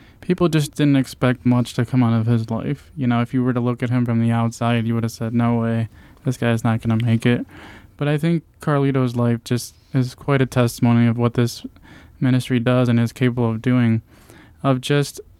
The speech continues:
taking someone, um, in a very bad situation and then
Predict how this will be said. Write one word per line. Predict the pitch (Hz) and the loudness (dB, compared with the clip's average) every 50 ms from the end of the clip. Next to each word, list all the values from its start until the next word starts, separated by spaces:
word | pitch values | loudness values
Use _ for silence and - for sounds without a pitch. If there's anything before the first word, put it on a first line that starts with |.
| _ - | _ -14
taking | - - 156 156 151 156 151 143 | -4 -2 0 0 2 2 0 0
someone, | 131 - 135 135 135 131 127 123 120 117 110 107 - _ - - - - - - | 0 0 0 2 2 2 2 2 2 2 0 -2 -4 _ -20 -20 -20 -20 -14 -6
um, | - 123 123 120 117 113 - - - - - _ _ - - - | -4 -4 -2 -2 -4 -4 -6 -6 -8 -10 -12 _ _ -18 -8 -2
in | 147 131 | 0 0
a | 127 | 2
very | 120 127 127 127 123 | 2 2 2 2 2
bad | 120 123 120 117 - | 2 2 0 0 0
situation | 131 120 - 127 117 113 113 117 117 117 117 117 110 110 | -2 -4 -2 0 0 2 2 2 2 0 0 0 0 0
and | 110 113 | 2 2
then | 113 113 113 113 117 | 2 2 2 0 -2